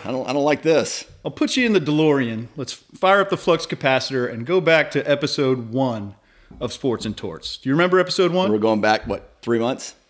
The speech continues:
Speaker 2: Episode one.
Speaker 1: Jason
Speaker 2: This is,
Speaker 1: Gans?
Speaker 2: this is episode fourteen, right? Oh, so, yes, it was Jason Gans, who happens to be my arch nemesis.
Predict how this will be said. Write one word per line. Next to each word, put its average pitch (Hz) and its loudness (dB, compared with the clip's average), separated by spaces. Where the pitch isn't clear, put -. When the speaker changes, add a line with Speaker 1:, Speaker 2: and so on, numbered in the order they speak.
Speaker 2:
Episode 190 2
one. 175 4
Speaker 1:
Jason 120 2
Speaker 2:
This 117 0
is, 127 2
Speaker 1:
Gans? 127 0
Speaker 2:
this 185 2
is 180 -4
episode 170 2
fourteen, 147 0
right? 110 -4
Oh, 190 2
so, 208 0
yes, 202 0
it 151 -6
was 208 2
Jason 151 2
Gans, 123 0
who 151 -4
happens 175 0
to 151 -4
be 143 2
my 165 4
arch 165 4
nemesis. - -2